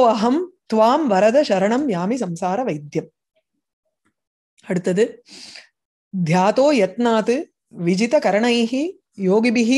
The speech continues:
यो विमृग्यः तेभ्यः प्राण उत्क्रमणसमये सन्निधाय आत्मना एव तद्व्याचष्टे भवभयहरं तारकं ब्रह्मदेवः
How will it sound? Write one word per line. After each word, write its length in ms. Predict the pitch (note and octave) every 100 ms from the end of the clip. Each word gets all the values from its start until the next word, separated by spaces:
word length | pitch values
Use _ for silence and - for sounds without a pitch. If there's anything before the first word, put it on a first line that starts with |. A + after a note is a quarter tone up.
| D4
यो 220 | G3+ A#3+
विमृग्यः 720 | G3+ F#3+ A#3 A3 G#3 F#3+ G3 B3 - _ _ _ _ -
तेभ्यः 560 | G#3+ G#3 A3 A#3+ B3+ D4+
प्राण 460 | - G3+ G3+ B3+
उत्क्रमणसमये 1300 | D4 G3+ G3+ - B3+ B3 A#3 - F3+ G#3 G#3+ B3 C#4+ _ -
सन्निधाय 800 | - F3+ F#3+ A3 F#3+ G#3+ A3 B3
आत्मना 680 | C4+ E3 F3+ - C4 B3+ A#3
एव 420 | G3 F3+ F3+ C#4 - _ _ - - _ -
तद्व्याचष्टे 880 | B3 A#3 C#4 C4 B3 B3 - A3+ G#3+
भवभयहरं 1160 | F3 E3 G3 B3 D#3 F#3+ A3+ G3 F3+ G3+ B3+ D#4
तारकं 640 | - E3 F#3+ G#3 A#3+ D4
ब्रह्मदेवः 1120 | F#3 F#3+ A3 C4+ A#3 F3+ G#3+ A3+ F3 F#3+ A#3